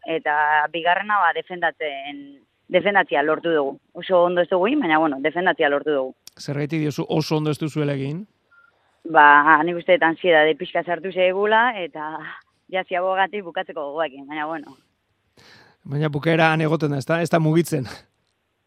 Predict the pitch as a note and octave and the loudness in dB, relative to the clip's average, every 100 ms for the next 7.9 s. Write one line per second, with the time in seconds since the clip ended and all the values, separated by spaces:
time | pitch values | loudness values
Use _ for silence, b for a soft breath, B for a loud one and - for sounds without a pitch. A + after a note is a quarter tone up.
0 | - F3 C#3+ C#3 - - D#3 C#3 C#3+ D#3+ | -14 -10 -8 -10 -12 -8 -4 -4 -4 0
1 | E3 D3 D3 C#3+ D3 C#3+ b b _ _ | 2 4 0 0 -4 -6 b b _ _
2 | E3+ D#3+ E3+ F#3+ F#3 G3 G#3+ G#3+ G3+ G#3 | -18 -6 -4 -4 0 2 4 4 2 0
3 | A3 C4 C4+ F#3 E3 D#3 D#3+ E3 E3 G3 | 0 0 0 -4 -2 0 0 -2 -6 -6
4 | F#3 F3 F#3 F#3 F3+ F3 G#3 F#3+ F#3 F#3+ | -6 -6 -8 -6 -4 -6 -4 -6 -6 -4
5 | F#3 F3+ G3 G#3 B3+ A3+ E3 D3 C#3+ C#3+ | -2 -2 -4 -4 -4 -4 -8 -12 -16 -18
6 | - E3 E3 D#3+ D#3+ E3+ D3+ D3 D#3 D3+ | -14 -4 -2 -2 -4 -6 -4 -4 -4 -4
7 | D3 D3+ E3+ D#3 - D3+ - - D3+ | -6 -8 -10 -12 -14 -18 -16 -4 -4